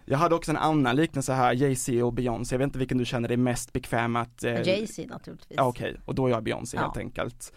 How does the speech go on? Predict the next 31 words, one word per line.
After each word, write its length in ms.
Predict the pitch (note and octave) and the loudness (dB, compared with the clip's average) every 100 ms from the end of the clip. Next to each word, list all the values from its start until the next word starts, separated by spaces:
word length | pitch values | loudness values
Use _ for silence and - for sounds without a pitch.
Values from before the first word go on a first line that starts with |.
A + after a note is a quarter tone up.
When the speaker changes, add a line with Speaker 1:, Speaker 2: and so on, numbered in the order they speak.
| - - - - | -20 -20 -20 0
Speaker 1:
Eh, 360 | C3 B2+ B2+ | 2 4 2
Maria, 540 | F2+ E3 F3+ F3 D#3+ - - - - - - - - - | 2 2 4 4 4 0 -10 -20 -20 -16 -16 -16 -16 -8
känner 260 | D3 D#3+ D#3+ | 0 4 4
du 60 | |
nervös 380 | E3+ E3 B2 - | 4 4 2 0
förresten 260 | B2+ - C3 | -2 -2 -2
att 60 | |
vi 60 | C#3 | -2
ska 140 | - | 0
göra 80 | D#3+ | 0
detta 160 | D3+ C3 | 0 0
live? 300 | B2+ G2+ E2 | 0 0 -2
Vi 100 | C3+ | 0
är 40 | |
ju 60 | C3+ | 0
ganska 260 | C#3+ D3 B2+ | 0 -2 2
vana 100 | F3 | 4
Speaker 2:
Nej, 80 | A#3+ | 6
men 80 | |
du, 60 | A#3 | 6
Speaker 1:
vid 100 | B3 | 6
Speaker 2:
när 100 | D4 | 6
du 80 | E4 | 2
säger 400 | - C#4 G4+ D5+ | 2 4 4 2
det 180 | F3+ F#3 | 0 0
så 80 | |
inser 260 | G3+ G3 F#3 | -2 0 0
jag 60 | E3 | 2
att 40 | |
det 60 | |
Speaker 1:
Ja. 40 | C3+ | 4